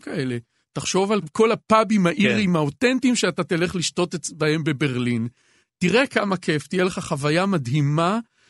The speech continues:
Speaker 1: של ברים איריים, עם בדיוק אותם רהיטים של ברים איריים, זה כזה ספון עץ, אני לא
Speaker 2: כן.
Speaker 1: יודע, עם בירות שחורות כאלה.
Speaker 2: כן.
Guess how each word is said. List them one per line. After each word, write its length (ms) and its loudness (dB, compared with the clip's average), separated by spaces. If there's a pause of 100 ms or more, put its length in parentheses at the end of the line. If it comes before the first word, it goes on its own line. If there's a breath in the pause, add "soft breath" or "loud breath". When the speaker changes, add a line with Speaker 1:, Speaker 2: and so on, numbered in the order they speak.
(160 soft breath)
Speaker 1:
של 220 -2
ברים 560 0
איריים, 560 2
עם 200 -2
בדיוק 420 -2
אותם 300 0
רהיטים 400 -2
של 140 -2
ברים 440 0
איריים, 380 -2
זה 140 -6
כזה 220 -4
ספון 480 -4
עץ, 360 -2
אני 100 -2
לא 40 0
Speaker 2:
כן. 60 2
Speaker 1:
יודע, 160 0
עם 180 -2
בירות 240 -2
שחורות 460 -4
כאלה. 540 -2
Speaker 2:
כן. 180 -8